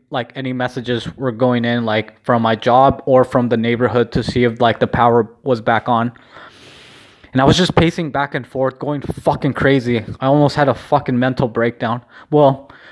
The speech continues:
it wouldn't be the first one, but I was just going crazy. And I was just like, "Fuck, man," like,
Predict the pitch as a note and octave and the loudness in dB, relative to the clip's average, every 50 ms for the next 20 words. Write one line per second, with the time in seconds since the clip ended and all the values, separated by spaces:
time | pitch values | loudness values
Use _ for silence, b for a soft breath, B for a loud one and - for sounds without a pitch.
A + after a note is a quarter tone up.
0 | B B B B C#3 C3 C#3 C3+ C3 B2+ A#2+ A#2 - - A#2+ A#2 G#2+ - - A#2+ | B B B B -2 0 2 2 4 4 2 2 2 2 2 2 2 0 -2 -4
1 | A2 G#2+ G#2 - A#2+ A2 G#2 - - _ _ _ _ _ - - C#3+ D#3 D#3 D3 | -4 -4 -2 0 0 0 0 -2 -8 _ _ _ _ _ -4 0 2 2 2 2
2 | - D3 - - D3 C#3 B2 A2+ - - - B2 B2+ B2 A2+ B2 A#2+ A2+ A#2 _ | 0 -4 -2 0 0 0 0 -2 -4 -2 0 0 0 0 -2 -4 -6 -6 -8 _
3 | B B B B B B B B B B C3 C3+ D3+ C#3+ D3+ D#3 - - D3 B2+ | B B B B B B B B B B 2 2 2 2 0 -2 -2 -2 -2 -2
4 | - - - - - A3+ G3+ C#3 - - - C#3 C#3+ D3+ D3+ D3+ C3+ C3 C3+ - | -4 -8 -12 -2 0 0 0 0 -2 -6 -4 -2 0 0 2 2 2 0 0 -4